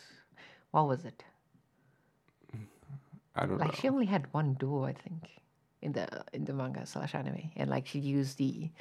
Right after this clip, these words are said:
Speaker 1: I don't rem-, I don't remember, the, but definitely Obelisk is not with her.
Speaker 2: Yeah. Well, no, she gives Obelisk to Kaiba in the first place. Now we're an anime
Speaker 1: Oh, did she?
Speaker 2: podcast. Yes, she does. I do remember that. I could see now. I'm just, now I'm acting really confident, and somebody's gonna, like, come at me.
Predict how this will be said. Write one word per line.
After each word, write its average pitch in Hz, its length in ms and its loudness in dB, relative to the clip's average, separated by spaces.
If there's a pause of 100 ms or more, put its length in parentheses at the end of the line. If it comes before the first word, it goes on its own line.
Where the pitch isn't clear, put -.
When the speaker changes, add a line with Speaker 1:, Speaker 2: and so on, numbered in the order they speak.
(580)
Speaker 1:
I 320 80 10
don't 349 180 12
rem-, 208 120 12
I 240 100 12
don't 294 100 12
remember, 190 420 12
the, 185 200 12
but 190 220 10
definitely 202 460 12
Obelisk 180 380 12
is 147 140 8
not 185 180 10
with 139 140 8
her. 135 200 2 (280)
Speaker 2:
Yeah. 104 340 8 (140)
Well, 131 260 12
no, 180 260 12
she - 220 6
gives 170 420 10
Obelisk 123 720 10
to 104 380 8
Kaiba - 520 2
in 101 80 0
the 92 60 0
first 120 280 -4
place. - 200 -12 (580)
Now 92 240 8
we're 87 100 10
an 76 80 6
anime 85 360 4
Speaker 1:
Oh, 139 240 12
did 156 240 8
she? - 100 4
Speaker 2:
podcast. 392 240 8
Yes, - 240 6
she - 120 0
does. - 340 0 (520)
I 90 80 8
do 90 180 8
remember 87 320 2
that. - 200 -4 (200)
I 104 120 12
could 123 320 12
see 107 180 10
now. 107 320 12
I'm 98 260 12
just, 95 140 8
now 98 180 12
I'm 110 200 12
acting 98 280 10
really 95 220 12
confident, 98 500 6
and 95 120 4
somebody's 90 260 4
gonna, 80 160 4
like, 73 140 4
come - 140 0
at - 160 2
me. - 80 -4